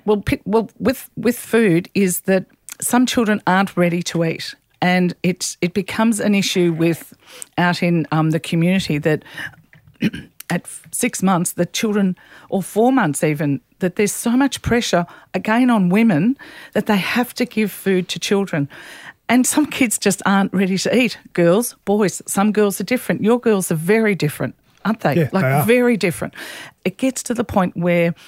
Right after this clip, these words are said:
Speaker 1: some children get what's called a feeding aversion. They, they just won't eat and they won't swallow food or even chew food because they're being shoved in this food when they're not ready. And this is at six months of age.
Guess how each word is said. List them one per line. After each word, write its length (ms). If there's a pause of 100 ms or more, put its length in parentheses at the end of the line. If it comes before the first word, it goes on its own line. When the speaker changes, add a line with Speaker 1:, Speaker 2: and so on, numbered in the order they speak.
(360)
Speaker 1:
some 400
children 340
get 220
what's 140
called 260
a 20
feeding 500
aversion. 600
They, 260
they 180
just 280
won't 400 (100)
eat 380 (420)
and 100
they 120
won't 320
swallow 480
food 340
or 180
even 240
chew 340
food 360
because 300
they're 120
being 260
shoved 460
in 140
this 220
food 280
when 120
they're 100
not 260
ready. 340
And 100
this 160
is 120
at 120
six 340
months 320
of 100
age. 480